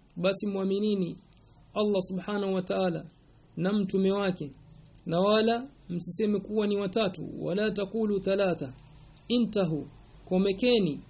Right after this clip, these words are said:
khairan lakum, ndiyo bora kwenyu, intahu khairan lakum, innama huwa ilahu wahid,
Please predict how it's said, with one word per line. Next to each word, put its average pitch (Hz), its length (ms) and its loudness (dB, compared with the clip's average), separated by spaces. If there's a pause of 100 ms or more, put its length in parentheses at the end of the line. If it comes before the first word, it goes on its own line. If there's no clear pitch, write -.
(640)
khairan 226 420 4
lakum, 151 420 0 (160)
ndiyo 180 280 2
bora 196 260 2
kwenyu, 185 340 2 (260)
intahu 220 640 2
khairan 214 340 0
lakum, 180 320 -2 (540)
innama 214 560 2
huwa 196 400 2
ilahu 208 840 2
wahid, 208 420 0